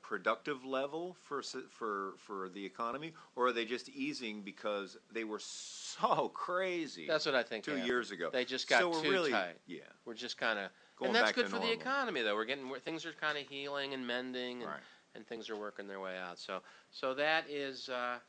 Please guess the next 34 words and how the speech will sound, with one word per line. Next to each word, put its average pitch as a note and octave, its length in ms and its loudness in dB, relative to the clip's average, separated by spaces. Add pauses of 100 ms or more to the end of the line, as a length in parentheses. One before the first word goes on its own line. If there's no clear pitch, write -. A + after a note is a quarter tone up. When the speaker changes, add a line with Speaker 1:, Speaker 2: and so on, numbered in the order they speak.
Speaker 2:
that's B2+ 220 2
our B2+ 100 4
section, C3 460 0
Paging B2 360 -2
Through B2 220 -6
National A#2+ 400 -4
Economic A#2+ 460 -6
Trends, C#3+ 380 -6
where A2+ 220 -2
we A2 180 -4
actually A2+ 340 -8 (100)
use A2+ 280 -10
monetary A2 480 -4
trends G2+ 340 -8
this - 180 -10
week. A#2 80 0
Speaker 1:
And A#2+ 100 2
if A2+ 80 -2
anyone F3+ 440 0
can D3+ 340 -4
read D3 240 -2
the, C3+ 200 0
uh, A#2 280 4
the G#2+ 100 -2
first, - 440 -8
uh, A2+ 100 0 (100)
introductory B2 680 -4
remarks A#2+ 420 -2
and G#2 100 -10
explain A2+ 440 -8
some A2 180 -10
of G2+ 60 -8
these F#2+ 100 -12
formulas A2+ 460 -10